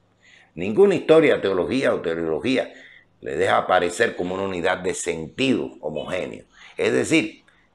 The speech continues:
se va perdiendo esa estructura cerrada correspondiente. Los límites y fronteras,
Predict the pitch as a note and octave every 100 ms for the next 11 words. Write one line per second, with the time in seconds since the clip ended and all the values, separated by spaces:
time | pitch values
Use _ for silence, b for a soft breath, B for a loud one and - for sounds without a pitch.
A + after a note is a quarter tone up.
0 | _ - - F#2 A#2 B2+ B2 A2 E3+ E3+
1 | F#2 C#2+ - F#2+ - A#2 A2 G2 F#2 -
2 | C3+ C3+ - G#2+ A#2+ C#3 G#2 F2 E2+ E2
3 | E2 D#2 D2+ D2 B1 - B B B -
4 | G#2+ B2 A#3 A3+ F#3 E3 - C3+ B2 B2+
5 | F#2